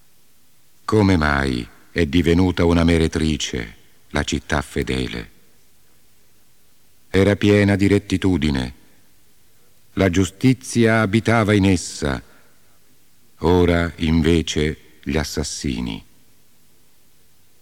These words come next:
Il tuo argento è diventato scorie, il tuo vino mescolato con acqua. I tuoi principi sono ribelli e compagni di ladri.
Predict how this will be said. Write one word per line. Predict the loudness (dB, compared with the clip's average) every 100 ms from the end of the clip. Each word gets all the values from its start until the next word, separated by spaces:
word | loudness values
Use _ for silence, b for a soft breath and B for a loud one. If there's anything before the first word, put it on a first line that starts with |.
| -20 -6
Il | -4 0
tuo | 2 2 2
argento | 0 0 2 2 2 0
è | 2
diventato | 2 2 0 0 -2 -2
scorie, | -6 -6 -2 0 0 -2 -4 -6 -12 -20 -20 -20 -20 -20 -20 -20 -6
il | -6
tuo | 0 2 2
vino | 4 2 2 0 0
mescolato | 0 -2 -2 -2 0 0 -2
con | -2 0
acqua. | -2 -6 -8 -6 -8 -10 -20 -20 -20 -20 -20 -20 -20 -20 -20 -20 -20 -20 -20 -20 -10
I | -2 0
tuoi | 2 4 4 2
principi | 4 4 4 2 -2 -2
sono | 0 2
ribelli | 2 2 2 2 2 0 0
e | 0
compagni | 0 0 2 2 2 2
di | 2
ladri. | 2 2 0 -2 -4